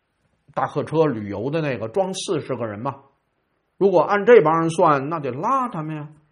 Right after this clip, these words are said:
多少？需要五千辆大巴。那中间安全距离三十米，哎，如果把这五千辆大巴排开的话，这帮犯罪团伙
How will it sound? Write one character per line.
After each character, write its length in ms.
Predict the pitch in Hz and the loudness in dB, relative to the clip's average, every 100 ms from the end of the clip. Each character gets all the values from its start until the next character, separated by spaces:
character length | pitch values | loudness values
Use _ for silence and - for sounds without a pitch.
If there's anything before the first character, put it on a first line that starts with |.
| _ _ _ _ _ _ | _ _ _ _ _ _
多 200 | 208 196 | 4 4
少？ 260 | 117 98 | 2 -4
需 240 | 92 - 202 | -8 -10 -2
要 340 | 170 113 - - | -2 -2 -6 -4
五 380 | 240 226 175 170 | 0 0 0 -2
千 320 | - 269 254 | 8 8 8
辆 240 | 233 147 | 6 4
大 180 | 131 131 | 4 4
巴。 360 | 127 127 - _ _ _ _ _ _ _ _ 180 | 4 2 0 _ _ _ _ _ _ _ _ -4
那 80 | |
中 240 | 165 220 214 | -2 -2 -2
间 140 | 220 | 0
安 260 | 214 214 214 | 0 -2 -4
全 240 | 202 202 | -4 -4
距 160 | 202 170 | -4 -2
离 240 | 156 196 | -2 -4
三 260 | 196 220 214 | -4 -4 -4
十 120 | 156 | -6
米， 420 | 104 92 139 202 | -8 -8 -6 -6
哎， 200 | 135 131 | -2 -2
如 180 | 113 143 | 0 0
果 100 | 202 | 0
把 160 | 165 143 | 2 0
这 120 | 190 | 0
五 460 | 185 160 165 165 180 | -4 -6 -6 -6 -6
千 260 | - 240 | -2 2
辆 180 | 240 208 | 2 2
大 200 | 190 160 | 4 4
巴 200 | 156 170 | 4 0
排 220 | 165 143 | 0 -2
开 240 | 127 165 160 | 0 0 0
的 80 | 120 | 0
话， 300 | 123 - - _ _ _ _ _ _ _ _ _ _ _ _ _ _ _ _ | -2 -2 -10 _ _ _ _ _ _ _ _ _ _ _ _ _ _ _ _
这 200 | 208 170 | 6 6
帮 200 | 165 185 | 6 0
犯 240 | 185 170 | 2 2
罪 140 | 156 160 | 4 0
团 300 | 143 151 151 | 2 0 0
伙 280 | - 82 | -4 -6